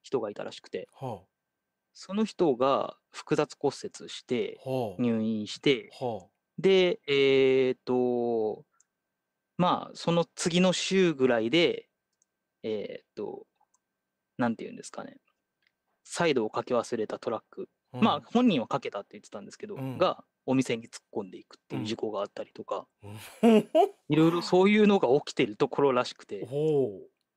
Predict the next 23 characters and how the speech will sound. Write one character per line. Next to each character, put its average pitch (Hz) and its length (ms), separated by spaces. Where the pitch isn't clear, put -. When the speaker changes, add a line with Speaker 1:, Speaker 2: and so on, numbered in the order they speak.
Speaker 1:
で、 190 320
え 156 320
ー 147 120
と、 156 420
そ - 180
の、 226 420
な 156 180
ん 156 40
て - 80
い 107 40
う - 20
ん 98 40
で 98 80
す - 80
か 101 120
ね、 101 100
そ - 120
の 190 60
施 233 160
設 180 300
の 107 140
二 120 180
階 156 320